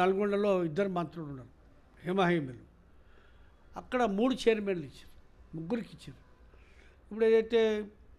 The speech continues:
ఈ నామినేటెడ్ పోస్టులు ఉన్నాయో, చైర్మన్లు ఉన్నాయో, మేడ్చల్ జిల్లాకు కూడా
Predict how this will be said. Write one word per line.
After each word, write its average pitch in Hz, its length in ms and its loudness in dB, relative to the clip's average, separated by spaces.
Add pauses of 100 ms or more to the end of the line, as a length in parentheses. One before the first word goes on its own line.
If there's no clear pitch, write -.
(240)
ఈ 202 140 -8 (640)
నామినేటెడ్ 202 580 -2
పోస్టులు 170 320 -6
ఉన్నాయో, 156 300 -2 (260)
చైర్మన్లు 165 480 -4
ఉన్నాయో, 147 260 -10 (680)
మేడ్చల్ 226 500 0
జిల్లాకు 226 400 0
కూడా 220 120 -2